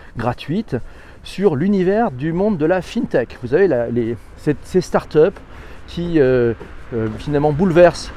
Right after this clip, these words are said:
grâce à l'apport de la technologie, le monde de la finance, de la banque et de l'assurance.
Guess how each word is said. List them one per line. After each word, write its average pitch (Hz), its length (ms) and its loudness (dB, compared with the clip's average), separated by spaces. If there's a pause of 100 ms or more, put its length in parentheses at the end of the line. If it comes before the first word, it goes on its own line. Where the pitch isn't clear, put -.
grâce 190 320 6
à 139 80 6
l'apport 151 280 4
de 135 60 0
la 131 80 6
technologie, 131 640 0
le 160 100 2
monde 156 200 0
de 143 60 2
la 139 100 4
finance, 131 480 -2
de 135 80 0
la 120 100 0
banque 139 280 0
et 127 40 -2
de 123 60 -4
l'assurance. 135 540 0